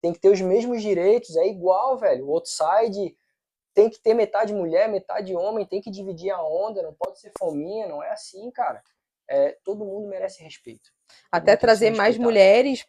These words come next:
Speaker 2: pros homens verem que realmente as mulheres passam por isso,
Speaker 1: Sim,
Speaker 2: que, tipo, isso
Speaker 1: sim.
Speaker 2: não é só um depoimento meu,
Speaker 1: Sim.
Speaker 2: vai ser um depoimento de todas as mulheres.
Speaker 1: Exatamente.
Speaker 2: Que não é fácil.
Speaker 1: Então, Gabi, pô, que massa, o tempo vai passando,
Speaker 2: É, e
Speaker 1: né?
Speaker 2: eu,
Speaker 1: A
Speaker 2: com uma boa
Speaker 1: conversa é
Speaker 2: manezinha,
Speaker 1: boa.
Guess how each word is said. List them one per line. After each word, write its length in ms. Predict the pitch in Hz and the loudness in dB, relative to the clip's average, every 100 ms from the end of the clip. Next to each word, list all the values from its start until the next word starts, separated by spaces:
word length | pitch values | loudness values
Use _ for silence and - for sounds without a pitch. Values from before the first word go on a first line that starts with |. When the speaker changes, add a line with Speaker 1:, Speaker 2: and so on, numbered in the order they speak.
| _ | _
Speaker 2:
pros 260 | 226 214 | 0 2
homens 540 | 202 202 247 254 240 - | 4 4 2 -2 -4 -8
verem 420 | 185 190 196 285 | 0 4 4 4
que 180 | 285 247 | -2 -2
realmente 580 | 214 208 226 320 269 311 | 2 8 10 10 6 2
as 60 | 381 | 2
mulheres 340 | 339 330 349 | 4 4 2
passam 320 | - 349 381 370 | 2 0 0 2
por 120 | 415 | 4
isso, 200 | 392 - | 4 4
Speaker 1:
Sim, 60 | - | -4
Speaker 2:
que, 80 | |
tipo, 200 | 220 - | -12 -8
isso 140 | 233 - | -6 -4
Speaker 1:
sim. 60 | |
Speaker 2:
não 100 | 240 | -2
é 80 | 226 | -2
só 140 | 320 330 | -4 -6
um 80 | |
depoimento 500 | 320 311 311 311 302 | -6 -4 -4 -6 -6
meu, 200 | 339 339 190 | -2 0 2
Speaker 1:
Sim. 40 | |
Speaker 2:
vai 100 | 180 | 2
ser 140 | 180 294 | 2 2
um 60 | |
depoimento 560 | 208 - 269 220 208 196 | 0 -2 0 0 -2 -6
de 80 | - | 2
todas 300 | - - 196 | 4 4 2
as 160 | 180 | -2
mulheres. 540 | 233 254 277 190 - - | -2 -4 2 2 0 -8
Speaker 1:
Exatamente. 760 | - - 117 - 117 107 - - - _ | -16 -12 -10 -10 -10 -12 -12 -14 -16 _
Speaker 2:
Que 100 | - | -12
não 180 | 160 156 | -6 -2
é 60 | 160 | -2
fácil. 640 | - 359 220 165 - - - _ _ _ _ _ _ | 0 4 4 4 -4 -10 -14 _ _ _ _ _ _
Speaker 1:
Então, 220 | 294 180 | 8 10
Gabi, 280 | 147 120 120 | 12 10 8
pô, 200 | 196 180 | 2 2
que 120 | 160 | 2
massa, 300 | 170 175 - | 0 0 -2
o 20 | |
tempo 200 | 151 151 | -6 0
vai 120 | 160 | 0
passando, 400 | 156 147 - - 196 | 2 0 -2 0 6
Speaker 2:
É, 460 | 208 214 226 196 | 8 10 10 6
e 40 | 156 | 6
Speaker 1:
né? 80 | - | 6
Speaker 2:
eu, 380 | 196 - 226 | 10 10 8
Speaker 1:
A 40 | 202 | 4
Speaker 2:
com 80 | 208 | 6
uma 140 | 202 | 6
boa 140 | 208 | 8
Speaker 1:
conversa 200 | 202 202 | 6 6
é 40 | 214 | 2
Speaker 2:
manezinha, 420 | 220 131 139 | 2 0 4
Speaker 1:
boa. 40 | 160 | 4